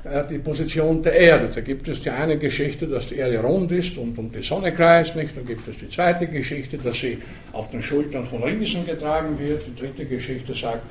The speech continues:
die Erde schwimmt auf einem riesigen Ozean. Äh, meinen Sie denn wirklich, dass alle diese Geschichten gleichwertig sind? Hat er gesagt, ja. So, was wollen wir jetzt dazu sagen? Pragmatisch hat er mit mir gesagt, gut, dann, äh, glauben Sie, was Sie wollen. Ich für meinen Teil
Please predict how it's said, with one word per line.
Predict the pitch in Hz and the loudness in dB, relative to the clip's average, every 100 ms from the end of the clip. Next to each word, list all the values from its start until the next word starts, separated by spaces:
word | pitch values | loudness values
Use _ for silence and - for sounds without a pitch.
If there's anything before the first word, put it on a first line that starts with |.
| - - - - | -16 -16 -14 -10
die | - | -4
Erde | 127 127 - | -4 -2 -4
schwimmt | 131 135 117 | -6 -6 -6
auf | 120 | -8
einem | 113 | -4
riesigen | 123 143 131 117 - | -2 -2 -4 -8 -2
Ozean. | 214 208 180 170 170 - - - - | 0 2 2 0 0 -6 -14 -16 -4
Äh, | 147 | 0
meinen | 143 165 170 | 4 4 2
Sie | 165 | 0
denn | - 151 | -2 0
wirklich, | 139 165 175 160 | 2 0 0 -2
dass | 147 - | -2 0
alle | 160 156 | 2 2
diese | 151 147 160 | 0 -6 -4
Geschichten | 151 - 151 156 - 117 | -4 -4 -4 -6 -8 -2
gleichwertig | 135 156 - 104 95 - - | 2 2 2 0 -2 -2 -4
sind? | - - - - - - | -4 -4 -6 -10 -16 -12
Hat | 107 | -6
er | 120 | -4
gesagt, | 123 135 139 127 | -2 -2 -2 -2
ja. | 123 110 82 - - - - - | -2 -2 -4 -12 -16 -16 -16 -4
So, | 139 110 | -2 0
was | 143 - | 0 0
wollen | 151 | 0
wir | 147 | 0
jetzt | 143 - | -2 -2
dazu | 139 - 147 | -4 -2 -2
sagen? | 147 117 - - 101 - - - - - | 0 0 -2 -8 -12 -8 -6 -4 -4 0
Pragmatisch | 139 127 131 - 160 - | 0 2 0 0 -2 -2
hat | 151 156 | -2 0
er | |
mit | 156 156 | 0 0
mir | 156 | -4
gesagt, | 131 127 | -4 -2
gut, | 135 208 | -2 -2
dann, | 160 139 143 - - - - | -2 -4 -6 -14 -16 -16 -8
äh, | 135 131 127 - - | -4 -2 -2 -6 -2
glauben | 139 165 | 0 2
Sie, | 151 160 | 0 2
was | 139 - | 2 2
Sie | 131 | 4
wollen. | 196 - - - - | 4 4 -2 -12 -12
Ich | - | -6
für | - | -2
meinen | 139 165 165 156 | 0 0 -2 -2
Teil | 143 | -2